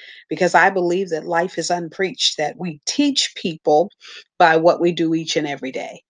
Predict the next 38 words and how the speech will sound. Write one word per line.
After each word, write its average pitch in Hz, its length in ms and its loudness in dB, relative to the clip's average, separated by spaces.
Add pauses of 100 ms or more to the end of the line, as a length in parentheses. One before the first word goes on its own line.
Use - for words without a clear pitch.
(440)
And 170 200 6
so 151 520 6 (200)
I 165 100 4
wanted 220 340 2
to 226 100 0
give 196 220 -2
you 190 180 0
a 175 100 2
couple 175 360 -4
of 170 40 -2
stories 160 540 -2
of 156 160 -4
inspiration 151 800 -2
and 139 140 -4
hope 175 380 2
to - 120 -4
make 156 340 0
your 185 220 4
week, 175 340 -4
your 143 220 2
life 170 320 0 (100)
better, 147 440 0 (360)
and 170 200 0
to 202 80 0
testify 220 560 2
of 190 100 2
the 170 100 0
wonderful, 202 680 4
wonderful 180 480 0
good 214 340 6
things 160 320 -2
that 156 120 0
are 151 60 0
happening 160 560 0
throughout 175 600 4
the 160 100 0
world 143 340 2
because 151 480 -2